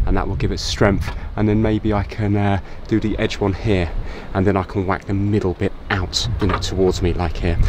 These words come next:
And then all I have to do is maybe get one that's about an inch and put it in that little hole here. And I think then the inner wheel arch will be okay.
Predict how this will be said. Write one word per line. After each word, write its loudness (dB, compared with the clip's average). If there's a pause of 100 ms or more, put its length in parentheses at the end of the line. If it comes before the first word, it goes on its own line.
(220)
And 6
then 8
all 8
I 8
have 4
to -2
do 4
is 2
maybe 2
get 2
one 2
that's -6
about 2
an 4
inch 4 (420)
and 4
put 0
it 0
in -2 (120)
that -6
little -6
hole -6
here. -6 (560)
And 2
I 2
think 4
then 2 (580)
the -2
inner 4
wheel 4
arch -4 (120)
will 0
be 4
okay. 0